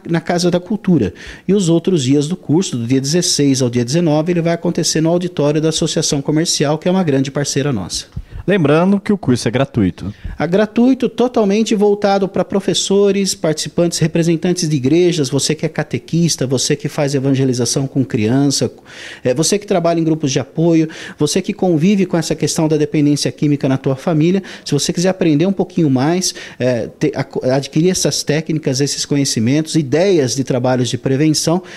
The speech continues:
Speaker 1: vem participar com a gente.
Speaker 2: Ok, muito obrigado pelas informações, secretário de Assistência e Bem-Estar Social, Hélio Prandi.
Speaker 1: Agradeço o espaço, mais uma vez deixo o e-mail pros, pros cadastros, comad arroba matão ponto S P ponto gov ponto B R,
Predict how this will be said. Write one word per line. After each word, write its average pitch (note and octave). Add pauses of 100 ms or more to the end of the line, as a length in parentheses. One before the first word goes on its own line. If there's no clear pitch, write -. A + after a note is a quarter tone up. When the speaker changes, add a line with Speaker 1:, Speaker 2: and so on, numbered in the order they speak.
(140)
Speaker 1:
vem A#2
participar C3+
com -
a D#3+
gente. F#2+ (520)
Speaker 2:
Ok, G3+
muito F#3
obrigado C#3+
pelas C3+
informações, C#3
secretário B2 (380)
de B2
Assistência A#2+
e A#2
Bem-Estar A#2
Social, A2+
Hélio B2+
Prandi. F#3 (400)
Speaker 1:
Agradeço D3
o -
espaço, G#3
mais F3+
uma F3
vez E3
deixo D3+
o -
e-mail D3
pros, -
pros -
cadastros, F#3
comad D#3
arroba C3+
matão F#3
ponto D3
S -
P C#3
ponto C3+
gov B2
ponto C3
B F3
R, F3